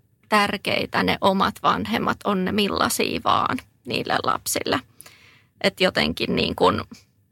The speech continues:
ja lapsen tukeminen niin kun niissä, että ymmärrän, että sua harmittaa ja onks tää semmonen asia, mistä mä voisin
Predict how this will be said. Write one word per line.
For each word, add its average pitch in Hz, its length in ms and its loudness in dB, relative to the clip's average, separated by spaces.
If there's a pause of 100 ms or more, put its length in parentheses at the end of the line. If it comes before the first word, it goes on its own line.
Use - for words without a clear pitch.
(340)
ja 226 100 4
lapsen 220 380 2
tukeminen 117 840 0
niin - 240 0
kun - 160 0 (340)
niissä, - 360 0
että - 180 0
ymmärrän, 233 480 2
että 226 160 -2
sua 214 200 4
harmittaa 190 640 0
ja - 140 2
onks 226 160 -2
tää 233 140 2
semmonen 202 340 0
asia, 190 300 0
mistä - 260 -2
mä 175 80 0
voisin 180 300 0